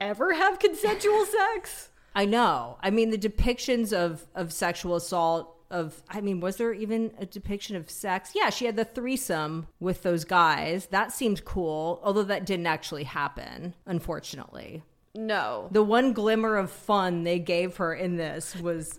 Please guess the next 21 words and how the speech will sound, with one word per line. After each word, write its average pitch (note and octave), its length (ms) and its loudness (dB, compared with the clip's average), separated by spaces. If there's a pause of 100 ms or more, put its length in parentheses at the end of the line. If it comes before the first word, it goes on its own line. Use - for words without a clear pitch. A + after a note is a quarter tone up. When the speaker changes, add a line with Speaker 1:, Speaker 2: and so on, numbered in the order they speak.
(160)
Speaker 2:
just E3+ 260 -8
fabricated. D#3 800 -2
Speaker 1:
Which B3+ 460 -4
caused D#4+ 360 6
me, C#4+ 140 0
while A#3 240 2
watching B3 540 4
it, A3 140 -2
to C#4 100 -2
Google, B3 640 2
"Was A3+ 420 2
Marilyn D#4+ 320 4
Monroe C#4+ 360 4
in B3+ 200 0
a B3 80 0
throuple?" F4 720 0
No. G#3 560 -4
Evidently, A#3 520 0
she A#3 260 -8
was G3+ 280 -4
not. - 460 -10